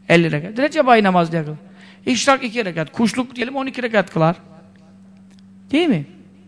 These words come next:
Onlar sayılır. Ama ve lakin buna ilaveten hacet namazı, biliyorsunuz yeni kitapta ne yazdık?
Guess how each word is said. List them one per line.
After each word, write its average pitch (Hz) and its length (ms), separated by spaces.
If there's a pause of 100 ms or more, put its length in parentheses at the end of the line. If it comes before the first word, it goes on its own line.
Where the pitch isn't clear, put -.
(1080)
Onlar 190 260
sayılır. 151 500 (1080)
Ama 269 280
ve 220 80
lakin 202 340
buna 277 180
ilaveten 214 680 (420)
hacet 254 440
namazı, 170 460 (1000)
biliyorsunuz 202 520
yeni 214 340
kitapta 202 400
ne 202 120
yazdık? 196 380